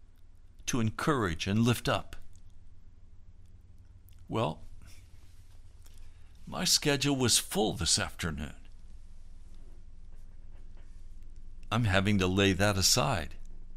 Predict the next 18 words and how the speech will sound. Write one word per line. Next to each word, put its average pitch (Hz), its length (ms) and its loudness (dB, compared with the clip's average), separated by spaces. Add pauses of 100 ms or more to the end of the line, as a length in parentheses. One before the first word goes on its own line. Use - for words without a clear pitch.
(1000)
I 98 120 4
will 123 200 4
go 117 220 8
do 98 520 4
exactly 98 760 0
what 92 220 -2
the 92 140 -2
Holy 101 280 0
Spirit - 640 0
told 113 340 0
me 107 180 2
to 104 180 0
do. 95 420 -2 (580)
I 101 140 2
will 87 160 2
find 117 380 4
that 120 240 2
brother, 104 360 4